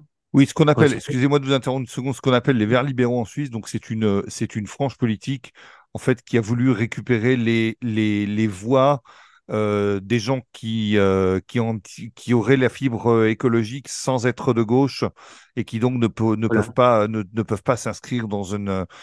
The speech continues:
Speaker 1: dans, dans, dans une écologie politique qui, euh, comme chacun sait, est en réalité à l'extrême gauche.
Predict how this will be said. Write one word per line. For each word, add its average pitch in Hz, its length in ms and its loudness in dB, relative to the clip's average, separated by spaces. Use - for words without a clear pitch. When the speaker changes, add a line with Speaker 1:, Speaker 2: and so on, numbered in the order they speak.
Speaker 1:
dans, 110 500 0
dans, 110 280 0
dans 107 220 -2
une 113 200 -4
écologie 117 540 -2
politique 113 720 -8
qui, 107 380 -4
euh, 87 180 0
comme 104 220 -4
chacun 104 260 -6
sait, 120 200 -2
est 104 120 -8
en 101 120 -6
réalité 101 640 -2
à 104 80 0
l'extrême 95 380 -8
gauche. - 360 -14